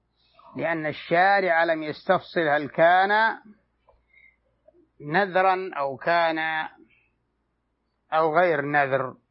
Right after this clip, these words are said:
كذلك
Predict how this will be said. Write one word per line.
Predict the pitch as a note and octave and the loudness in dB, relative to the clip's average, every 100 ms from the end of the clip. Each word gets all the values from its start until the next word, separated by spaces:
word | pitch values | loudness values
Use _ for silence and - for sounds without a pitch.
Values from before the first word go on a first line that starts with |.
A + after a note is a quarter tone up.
| _ _ _ _ _ _ _ _ _ _ _ _ _ _ _ _ _ _ | _ _ _ _ _ _ _ _ _ _ _ _ _ _ _ _ _ _
كذلك | - F#3+ C4 C4 G#3+ G3 F#3 | -2 2 2 2 2 2 2